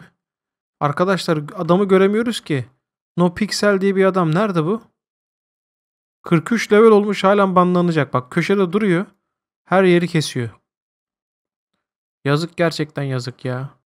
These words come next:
Adamların yaptığı şey yüzünden lag da giriyor oyuna. Burada da bir şey dönüyor derken Metin kesmişler sanırım. Tüh, madenciliği kaçırdık.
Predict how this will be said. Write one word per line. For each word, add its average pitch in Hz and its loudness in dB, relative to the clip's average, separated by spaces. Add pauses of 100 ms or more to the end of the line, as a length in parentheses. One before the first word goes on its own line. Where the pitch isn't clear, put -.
(120)
Adamların 180 2
yaptığı 190 0
şey 214 -2
yüzünden 202 -4 (400)
lag 175 2
da 196 2
giriyor 135 -2
oyuna. 139 -4 (460)
Burada 160 -2
da 165 -6
bir 147 -10
şey 147 -6
dönüyor 147 -2
derken 175 -4 (440)
Metin 160 -4
kesmişler - -8
sanırım. 143 -8 (920)
Tüh, 170 0
madenciliği 156 2
kaçırdık. 147 -4